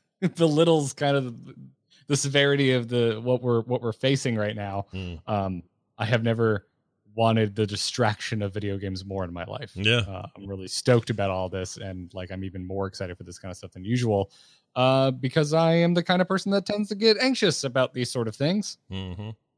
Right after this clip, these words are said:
Speaker 2: And the
Speaker 1: So
Speaker 2: nice, the
Speaker 1: I'm
Speaker 2: nice
Speaker 1: really
Speaker 2: thing about
Speaker 1: happy
Speaker 2: it
Speaker 1: about it.
Speaker 2: is we have, they're, they're less of a hobby now and more of a, I mean, they're a true escape for me. Like, they're a chance for me to actually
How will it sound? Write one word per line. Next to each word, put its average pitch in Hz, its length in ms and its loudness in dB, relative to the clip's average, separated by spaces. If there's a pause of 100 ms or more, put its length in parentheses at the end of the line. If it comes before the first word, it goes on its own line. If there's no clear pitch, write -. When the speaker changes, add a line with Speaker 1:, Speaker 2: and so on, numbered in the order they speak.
(840)
Speaker 2:
And 127 100 -2
the 127 60 4
Speaker 1:
So 135 60 4
Speaker 2:
nice, 151 180 4
the 143 120 -4
Speaker 1:
I'm 131 40 2
Speaker 2:
nice 143 240 6
Speaker 1:
really 156 120 4
Speaker 2:
thing 139 80 4
about 135 140 6 (100)
Speaker 1:
happy - 20 4
Speaker 2:
it 113 40 2
Speaker 1:
about 107 120 4
it. 107 40 4
Speaker 2:
is 101 160 -2
we 110 180 0
have, 117 540 0 (1040)
they're, 127 340 -4
they're 123 260 0
less 131 380 0
of 123 200 -2
a 110 640 2
hobby 117 760 0 (180)
now 110 420 0
and 104 180 -4
more 107 200 -2
of 101 120 -4
a, 98 300 -2 (880)
I 123 40 -8
mean, 135 140 2
they're 151 160 6
a 131 40 2
true 156 220 2
escape 117 400 4
for - 100 -10
me. 87 340 -4 (260)
Like, 101 140 -4
they're 113 120 0
a 104 40 0
chance 120 280 0
for 113 100 -6
me 107 160 -2
to 92 120 2
actually 95 640 -2